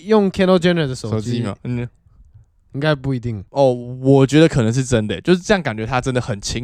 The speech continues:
Speaker 2: 民，很赞欸。而且就是看那个啊，Booker 的比赛啊。
Speaker 1: 对啊。
Speaker 2: 他们两个 OK 啊，他之前跟 Simmons 的时候，我也觉得也蛮 OK 的啊。
Speaker 1: 对啊，啊，Simmons 变烂了就换 Booker 啊，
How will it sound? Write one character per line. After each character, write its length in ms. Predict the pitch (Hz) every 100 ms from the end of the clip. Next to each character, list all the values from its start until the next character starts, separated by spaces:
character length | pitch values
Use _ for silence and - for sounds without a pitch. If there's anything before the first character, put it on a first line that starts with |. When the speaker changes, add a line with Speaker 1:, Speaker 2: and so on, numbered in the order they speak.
| 113
Speaker 2:
民， 140 | -
很 160 | - 110
赞 300 | 120 131 104
欸。 160 | 87 _ _ -
而 100 | 170
且 100 | 165
就 140 | 175
是 160 | 175 175
看 260 | 196 180 156 - _
那 120 | 165
个 220 | 165 139 127
啊， 180 | 131 - _ -
Booker 300 | 147 143 127
的 80 | 110
比 160 | 95
赛 240 | 95 110 98
啊。 120 | - _
Speaker 1:
对 80 | 104
啊。 160 | 95 87 _ -
Speaker 2:
他 120 | 349
们 80 | 349
两 120 | 180
个 60 | 214
OK 260 | 233 262
啊， 140 | 233 208
他 200 | - 233
之 120 | 254
前 80 | 233
跟 100 | 240
Simmons 400 | 247 233 220 170
的 120 | 160
时 120 | 151
候， 160 | 202 175
我 140 | 156
也 60 | 123
觉 120 | 127
得 80 | 139
也 160 | 117
蛮 100 | 170
OK 320 | 165 - -
的 140 | 123 113
啊。 20 |
Speaker 1:
对 80 | 208
啊， 60 | 196
啊， 40 |
Simmons 60 | 156
变 200 | 196 185
烂 160 | 185 165
了 120 | 147
就 140 | 156
换 180 | 165 160
Booker 380 | 143 147 - 120
啊， 160 | 101